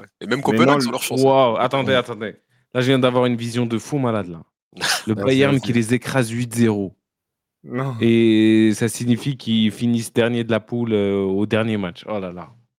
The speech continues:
Speaker 3: Ah, ça serait
Speaker 2: Ouais.
Speaker 3: incroyable.
Speaker 2: Il y a pas, il y a pas, il y aura pas de huit zéro parce que le Bayern, ils encaissent quasiment tout le temps des buts. Mais, euh, ouais, mais après, le, jouer le dernier match, euh,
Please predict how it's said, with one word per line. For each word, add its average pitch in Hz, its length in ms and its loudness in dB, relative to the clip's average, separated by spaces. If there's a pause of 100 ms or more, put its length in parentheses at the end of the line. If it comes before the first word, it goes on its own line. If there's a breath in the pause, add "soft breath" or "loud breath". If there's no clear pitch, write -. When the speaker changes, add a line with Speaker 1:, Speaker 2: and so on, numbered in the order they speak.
(100)
Speaker 3:
Ah, - 260 -20
ça 107 140 -14
serait - 380 -10
Speaker 2:
Ouais. 135 80 -6
Speaker 3:
incroyable. 98 600 -6 (100)
Speaker 2:
Il 98 80 -8
y 101 40 0
a 107 80 4
pas, 120 180 0
il 117 40 0
y 113 40 2
a 107 80 2
pas, 117 140 -10
il 107 40 -4
y 110 40 -2
aura 110 180 -2
pas 127 100 -4
de 120 60 -8
huit 113 160 -6
zéro 123 260 -2
parce 104 160 -4
que - 80 -8
le 101 60 -6
Bayern, 110 260 -2
ils 98 100 -6
encaissent - 440 -12 (440)
quasiment 101 440 -6
tout 110 120 -14
le 101 60 -12
temps 101 180 -8
des 98 160 -6
buts. 131 340 -10 (460)
Mais, 110 400 0
euh, 104 480 -2 (760)
ouais, 180 220 6
mais 156 100 2
après, 120 240 0
le, 123 180 0
jouer 110 240 -4
le 123 60 -4
dernier 131 320 -2
match, 151 340 -4
euh, 110 360 -6